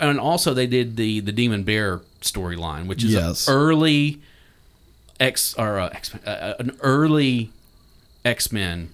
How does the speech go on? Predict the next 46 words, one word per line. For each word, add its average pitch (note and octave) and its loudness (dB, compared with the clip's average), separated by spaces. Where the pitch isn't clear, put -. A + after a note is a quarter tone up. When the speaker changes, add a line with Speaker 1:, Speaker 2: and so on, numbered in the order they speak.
Speaker 1:
or A2 0
a, A2 -2
a G#2+ 0
New A#2+ 4
Mutant, G2+ -2
like, G#2+ -4
the A#2+ -2
first D3+ 0
ten C3 0
episo-, - -4
ten B2 -4
issues F2 -6
or B2+ 0
Speaker 2:
Yeah. A#2 4
Speaker 1:
so, D#2+ -2
like, F2+ -4
the F2+ -12
first, G#2 -6
like, F#2 -8
the - -10
first E3 -2
couple, - -4
the - -12
first A3 0
year B2 4
or A2 0
two G2+ -2
of F#2 -4
it, G2+ -2
and A2 0
it B2 2
was A#2 -2
this G#2+ -4
big, D#3 2
like, A2 0
kind B2+ -2
of G2+ -4
like, G2 -4
"Oh, C3+ 4
this C#3+ 0
is B2+ 0
what A#2 -2
they're G2+ 0
going F2+ -6
to F2+ -12
do." D2+ -10